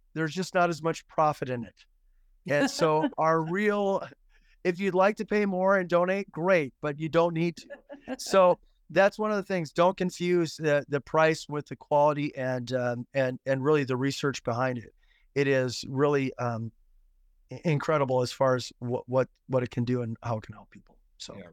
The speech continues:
Speaker 1: that's
Speaker 2: Yeah.
Speaker 1: our mission.
Speaker 3: we wanted to get it to more people and make it from volume versus the amount per pill. So that's a big goal for me over the years of dealing with a lot of patients is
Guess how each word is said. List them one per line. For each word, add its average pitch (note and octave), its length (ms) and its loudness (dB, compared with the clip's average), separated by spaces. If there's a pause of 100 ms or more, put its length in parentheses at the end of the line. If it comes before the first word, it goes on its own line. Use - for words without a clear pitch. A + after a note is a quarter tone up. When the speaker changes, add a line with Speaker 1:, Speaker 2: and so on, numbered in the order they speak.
Speaker 1:
that's - 180 2
Speaker 2:
Yeah. G3 60 4
Speaker 1:
our F3+ 80 4
mission. B2 260 -2
Speaker 3:
we B2+ 80 -6
wanted A#2 240 0
to G#2 80 -2
get G#2 160 2
it F#2+ 80 -10
to G#2 80 -4
more G#2+ 220 4
people A#2 400 0
and G2+ 80 2
make A2 200 2
it G2 140 -2
from F2+ 240 -8
volume G2+ 480 4
versus G2 460 -2
the F#2+ 200 2 (240)
amount G#2 320 2
per F#2+ 180 -4
pill. F#2 420 0
So F#2 340 -2 (240)
that's G2+ 160 -2
a G#2 40 0
big G#2+ 200 2
goal A2+ 160 6
for G#2 140 -6
me A#2 160 4
over G2+ 180 2
the G2 100 2
years G#2 280 0
of F#2+ 80 -6
dealing G#2 240 2
with F#2 120 -4
a F#2+ 40 -6
lot G2+ 160 2
of G2+ 100 -2
patients A2 480 -4
is - 200 -14